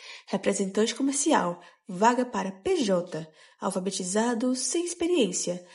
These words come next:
Empresa localizada no bairro Luzia. Atendente de restaurante. Ensino médio completo, com seis meses de experiência comprovada em C T P S. Empresa localizada no bairro Marcos Freire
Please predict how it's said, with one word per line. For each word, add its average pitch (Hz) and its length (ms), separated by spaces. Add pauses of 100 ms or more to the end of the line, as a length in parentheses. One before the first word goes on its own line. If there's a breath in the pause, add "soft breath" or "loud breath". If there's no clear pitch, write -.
(180 loud breath)
Empresa 233 420
localizada 277 540
no 330 180
bairro 196 460 (100)
Luzia. 180 720 (460 loud breath)
Atendente 196 640
de 262 80
restaurante. 254 760 (140)
Ensino 233 300
médio 202 220
completo, 185 640
com 185 180
seis 180 260
meses 233 420
de 269 80
experiência 240 720
comprovada 233 800
em 202 40
C 202 140
T 190 80
P 220 140
S. 180 400 (480 loud breath)
Empresa 190 380
localizada 262 540
no 294 160
bairro 196 460
Marcos 254 420
Freire 185 500